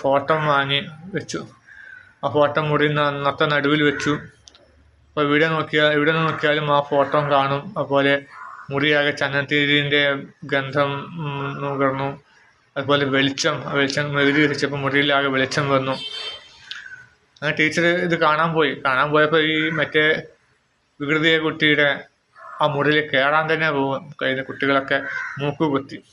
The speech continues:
പക്ഷേ മറ്റേ കുട്ടിയുടെ മുറിയിലാകെ നല്ല സുഗന്ധം, മുറിയിലാകെ വെളിച്ചം, ആ ചിത്രം, ആ ചിത്രം മുറിയിലാകെ നിറഞ്ഞിരിക്കുന്നു.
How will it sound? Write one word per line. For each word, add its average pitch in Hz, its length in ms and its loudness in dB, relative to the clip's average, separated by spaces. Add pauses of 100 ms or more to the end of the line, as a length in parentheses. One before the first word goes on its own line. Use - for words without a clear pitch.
പക്ഷേ 143 300 -4 (500)
മറ്റേ 147 240 -2
കുട്ടിയുടെ 151 340 0
മുറിയിലാകെ 139 520 2
നല്ല 131 160 -2 (100)
സുഗന്ധം, 139 500 -2 (1080)
മുറിയിലാകെ 139 460 2
വെളിച്ചം, 135 540 -2 (480)
ആ 147 60 4 (420)
ചിത്രം, 143 340 -2 (120)
ആ 151 100 0
ചിത്രം 143 360 -2
മുറിയിലാകെ 139 560 0
നിറഞ്ഞിരിക്കുന്നു. 139 720 0